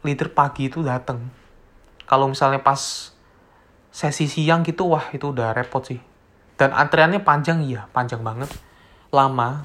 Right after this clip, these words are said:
tapi ya, mau gimana lagi gitu. Lu vaksin gratis,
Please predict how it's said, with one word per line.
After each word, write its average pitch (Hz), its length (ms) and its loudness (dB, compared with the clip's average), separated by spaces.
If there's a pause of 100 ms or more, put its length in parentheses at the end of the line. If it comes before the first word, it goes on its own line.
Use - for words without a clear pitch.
tapi 170 480 -2 (1040)
ya, 117 320 2
mau 120 160 -8
gimana 120 400 -6
lagi 175 320 -4
gitu. 120 400 -10
Lu 139 160 -4
vaksin 143 400 -2
gratis, 131 640 -4